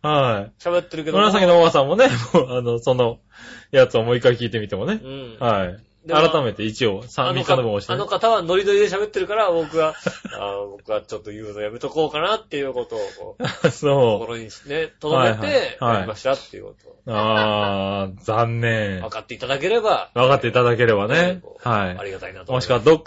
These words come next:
Speaker 1: なんとか伝える方法を知ってる方はね、あの、
Speaker 2: ね。
Speaker 1: ひっそり伝えてあげてくださいね。
Speaker 2: ひっそりね、こう。
Speaker 1: はい。
Speaker 2: いや、ほんと番組終わった時に紙に書いてお-、あげようかなと思ったんだけど。<laughs> ねえ。
Speaker 1: なるほどね。はいはいはい。
Speaker 2: やっぱ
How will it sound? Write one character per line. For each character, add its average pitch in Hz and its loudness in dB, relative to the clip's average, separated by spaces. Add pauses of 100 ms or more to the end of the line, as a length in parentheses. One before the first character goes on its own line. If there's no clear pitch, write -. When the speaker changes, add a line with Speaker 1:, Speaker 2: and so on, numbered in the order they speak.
Speaker 1:
な 170 2
ん 160 -2
と 139 2
か 127 4
伝 151 2
え - 4
る 139 2
方 135 0
法 135 2
を 131 2
知 - -12
っ - -16
て 139 2
る 127 2
方 123 2
は 101 0
ね、 139 -2 (200)
あ - -4
の、 156 -2
Speaker 2:
ね。 147 -4
Speaker 1:
ひ 131 -4
っ - -4
そ 240 6
り 160 6
伝 131 2
え 104 0
て 120 2
あ 110 4
げ 107 2
て 110 -2
く 107 2
だ 104 0
さ 98 -10
い 95 -10
ね。 131 -12
Speaker 2:
ひ 165 -18
っ - -14
そ 240 -2
り 185 -4
ね、 196 -4
こ 110 -8
う。 - -2
Speaker 1:
は 107 2
い。 92 -6 (540)
Speaker 2:
い 175 -14
や、 151 -10
ほ 160 -12
ん 170 -16
と 175 -10
番 165 -6
組 202 -8
終 196 -8
わ 202 -8
っ 202 -14
た 202 -8
時 190 -12
に 139 -12
紙 180 -12
に 170 -14
書 131 -6
い 123 -6
て - -12
お-、 113 -12 (280)
あ 135 0
げ 151 0
よ 175 2
う - 0
か 139 -4
な 135 0
と - 0
思 - 0
っ - -8
た - 2
ん - -6
だ 185 2
け - -2
ど。 - -12
<laughs> - -6
ね 113 -12
え。 110 -10 (220)
Speaker 1:
な 143 -6
る 180 0
ほ 156 6
ど 139 4
ね。 269 -4 (540)
は 131 4
い 113 2
は 110 0
い - -4
は 92 -8 (720)
い。 - -12
Speaker 2:
や 220 -6
っ - -16
ぱ 523 -4